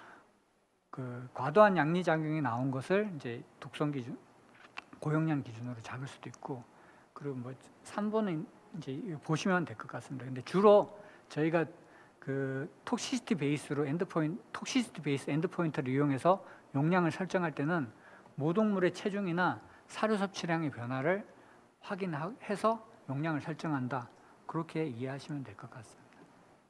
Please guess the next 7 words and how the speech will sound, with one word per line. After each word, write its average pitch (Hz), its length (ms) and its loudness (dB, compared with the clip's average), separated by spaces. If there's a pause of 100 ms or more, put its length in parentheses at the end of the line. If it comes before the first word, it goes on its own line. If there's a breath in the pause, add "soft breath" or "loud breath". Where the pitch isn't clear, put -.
(3750 soft breath)
그다음에 175 400 4
이제, 151 240 -2 (200)
어, 131 720 -4 (800 soft breath)
시스테믹 247 600 4
익스포저에 165 1160 4 (1300)
가-, 143 200 0
이제, 131 260 -4